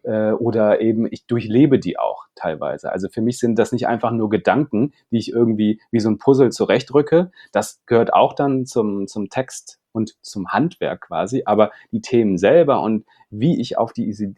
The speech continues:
diese Ideen komme, da gehören ganz viele Gespräche rein mit Freunden, ganz viele, äh, Kontakte auch mit, mit anderen Kollegen, Kolleginnen, äh, ganz viel natürlich. Ich, ähm, bin insofern beruflich, äh, oder philosophisch ein News-Junkie. Äh, das heißt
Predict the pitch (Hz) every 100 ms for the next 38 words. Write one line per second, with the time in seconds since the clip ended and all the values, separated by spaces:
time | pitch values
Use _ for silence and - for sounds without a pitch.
0 | - 113 120 120 107 123 139 - 131 123
1 | 104 98 101 107 113 117 135 143 143 -
2 | - 104 107 104 95 98 101 107 - -
3 | 98 113 110 107 107 - - - 113 120
4 | - 113 110 107 107 - 101 - 113 113
5 | 127 - 120 104 101 107 - _ _ 110
6 | - 117 117 110 104 135 147 139 131 -
7 | 120 123 120 120 120 113 - 104 104 110
8 | 110 - 135 120 113 117 107 101 - -
9 | - 101 101 87 104 104 104 95 139 -
10 | 104 98 170 - _ _ - 113 143 208
11 | - 143 - _ _ - 104 95 95 -
12 | 104 95 127 - - 98 104 110 110 -
13 | - - 87 117 - 160 208 _ - -
14 | 113 110 107 107 113 110 -